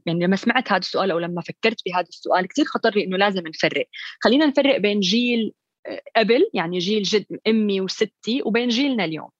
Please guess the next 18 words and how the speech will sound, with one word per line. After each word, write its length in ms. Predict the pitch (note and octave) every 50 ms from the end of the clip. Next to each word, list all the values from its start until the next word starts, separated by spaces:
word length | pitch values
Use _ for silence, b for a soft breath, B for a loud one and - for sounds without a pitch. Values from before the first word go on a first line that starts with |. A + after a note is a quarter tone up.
| B B B B B B
لأنه 280 | G#3+ G3 A#3 A#3+ A#3+ A#3+
جيل 260 | A3 A#3+ E4 F#4 F#4
قبل 300 | - - D4+ D4 D#4 D4
كان 280 | - - C#4+ D4 C#4+ C#4
كتير 300 | - - C#4 D4 C#4 A#3+
نظرة 320 | B3 B3+ A3+ A#3 A3+ A3+ - G#3+
المرأة 340 | G3+ G3+ A3+ A3+ - -
للجسد 540 | G#3+ G3+ G3 G3 A3 B3 - - C4+ A#3 G3+
إنه 240 | - - A3 A3 A3
هي 180 | A#3 C4 C4 B3+
اليوم 260 | B3 A#3+ B3+ B3+ B3 A#3+
حتى 280 | - - F4+ - - C#4+
اهتمامها 540 | C4+ C4 - - B3+ B3+ C#4 D4 D4 D4
بنفسها 460 | B3+ B3 B3+ C#4 E4 - - - F4 D#4
هو 180 | C#4+ C#4+ C4
لأجل 380 | B3 B3 - - C4+ - - A3
الطرف 260 | - - G#3 F#3 E3+ - -
الآخر. 480 | - - E3+ F3 - - - - -